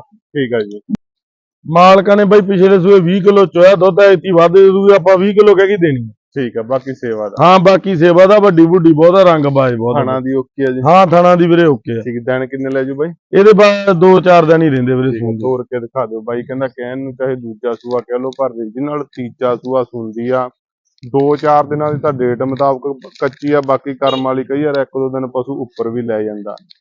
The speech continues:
Speaker 1: ਮਾਲਕਾਂ ਨੇ ਵੀਹ ਕਿਲੋ ਕਹਿ ਕੇ ਦਿੱਤੀ ਆ ਕਿ ਪਿਛਲੇ ਸੂਏ ਦਿੱਤਾ ਵਾ, ਐਤਕੀ ਵਾਰ ਤਾਂ ਵੱਧ ਕਹਿੰਦੇ ਸੀ, ਪਰ ਬਾਈ ਕਹਿੰਦਾ ਆਪਾਂ ਐਤਕੀ ਵਾਰ ਵੀ ਵੀਹ ਕਿਲੋ ਹੀ ਕਹਿ ਕੇ ਦੇਣੀ ਆ।
Speaker 2: ਕਹਿ ਆਪਾਂ ਵੀ
Speaker 1: ਬਾਕੀ
Speaker 2: ਬਾਈ ਦੂਜਾ ਦਿੰਦੇ ਆ, ਲੱਗਦੀ ਵੀ ਦੂਜੀ ਆਪਾਂ ਕਹਿ, ਜਿਹੜੇ ਗੱਲ ਮਾਲਕ ਨੇ ਕਹਿ ਕੇ ਦਿੱਤੀ ਆ, ਆਪਾਂ ਉਹ ਕਹਿ ਕੇ ਦੇਣੀ ਆ।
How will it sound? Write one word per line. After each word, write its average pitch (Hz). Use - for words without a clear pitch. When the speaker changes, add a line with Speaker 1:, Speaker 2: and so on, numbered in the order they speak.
Speaker 1:
ਮਾਲਕਾਂ 123
ਨੇ 147
ਵੀਹ 131
ਕਿਲੋ 139
ਕਹਿ 135
ਕੇ 147
ਦਿੱਤੀ 123
ਆ 123
ਕਿ 143
ਪਿਛਲੇ 135
ਸੂਏ 139
ਦਿੱਤਾ 120
ਵਾ, 131
ਐਤਕੀ 127
ਵਾਰ 127
ਤਾਂ 123
ਵੱਧ 120
ਕਹਿੰਦੇ 131
ਸੀ, 135
ਪਰ 127
ਬਾਈ 123
ਕਹਿੰਦਾ 131
ਆਪਾਂ 131
ਐਤਕੀ 123
ਵਾਰ 131
ਵੀ 147
ਵੀਹ 127
ਕਿਲੋ 135
ਹੀ 131
ਕਹਿ 131
ਕੇ 135
ਦੇਣੀ 127
ਆ। 123
Speaker 2:
ਕਹਿ 196
ਆਪਾਂ 220
ਵੀ 226
Speaker 1:
ਬਾਕੀ 196
Speaker 2:
ਬਾਈ 226
ਦੂਜਾ 214
ਦਿੰਦੇ 220
ਆ, 220
ਲੱਗਦੀ 208
ਵੀ 226
ਦੂਜੀ 202
ਆਪਾਂ 202
ਕਹਿ, 196
ਜਿਹੜੇ 208
ਗੱਲ 202
ਮਾਲਕ 185
ਨੇ 190
ਕਹਿ 208
ਕੇ 220
ਦਿੱਤੀ 196
ਆ, 196
ਆਪਾਂ 196
ਉਹ 202
ਕਹਿ 196
ਕੇ 190
ਦੇਣੀ 143
ਆ। 117